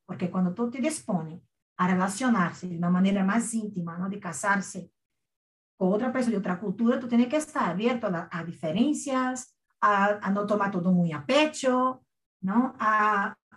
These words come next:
a ver que tú puedes tener una impresión como él, como él tenía, o quizás sus amigos por la tele, por lo que sale,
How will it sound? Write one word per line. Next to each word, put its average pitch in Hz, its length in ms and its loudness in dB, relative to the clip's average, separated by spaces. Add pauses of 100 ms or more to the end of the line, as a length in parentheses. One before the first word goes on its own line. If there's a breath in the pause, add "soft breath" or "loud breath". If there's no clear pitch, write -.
(240)
a 208 160 4
ver 233 320 6
que 185 140 -2 (140)
tú 190 100 -4
puedes 196 200 0
tener 233 180 6
una 254 120 6
impresión 240 840 2 (260)
como 202 240 0
él, 233 240 4
como 208 300 -2
él 233 180 0
tenía, 254 600 6
o 190 100 -4
quizás 196 320 -6
sus 233 180 -2
amigos 240 580 6
por 196 220 0
la 180 200 2
tele, 277 380 2
por 220 140 0
lo 190 100 0
que 185 100 -10
sale, 269 600 2